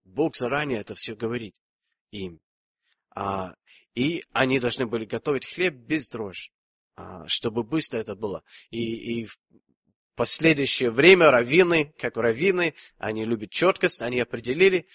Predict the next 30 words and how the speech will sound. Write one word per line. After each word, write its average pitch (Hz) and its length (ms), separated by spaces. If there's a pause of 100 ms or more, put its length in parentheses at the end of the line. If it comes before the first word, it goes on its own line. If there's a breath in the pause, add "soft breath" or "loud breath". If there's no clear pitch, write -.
(180 soft breath)
что - 260
хлеб 180 400
этот 123 340
должен 127 340
готовиться 147 460
за 101 140
восемнадцать 117 600
минут. 117 380 (580 soft breath)
Я 123 400
мало 123 440
знаю 107 260
о 95 40
хлебоделе, 117 720
ну, 123 400 (160)
ну, 120 480
чё-то 143 240
помню, 175 260
что 131 140
где-то 120 340
хлеб 156 280
где-то 127 440
два 123 240
часа - 260
должен 110 300
готовиться, 104 480
нормально, 113 380
если 101 260
дрожжи. 101 480 (480 loud breath)
Восемнадцать 143 640
минут 165 340